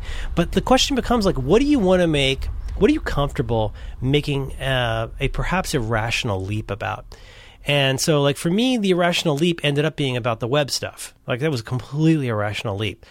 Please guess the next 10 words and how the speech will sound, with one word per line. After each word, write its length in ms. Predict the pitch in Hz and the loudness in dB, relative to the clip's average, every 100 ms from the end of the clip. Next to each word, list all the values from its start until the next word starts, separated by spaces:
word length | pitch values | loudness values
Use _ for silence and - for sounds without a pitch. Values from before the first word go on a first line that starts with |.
| - - | -20 -20
to 80 | - | -6
think 180 | 143 | -4
I 60 | 127 | -2
could 140 | 110 | -4
go 200 | 107 110 | -2 0
from 320 | 113 - 110 104 | -2 -2 -2 -2
desktop 380 | 123 - 120 | -4 -2 -4
publishing 640 | - 117 113 - 117 107 113 | -4 -4 -2 -2 -2 -4 -4
and 120 | 113 | -6
Telnet 500 | - 117 110 101 113 | -6 -4 -4 -4 -8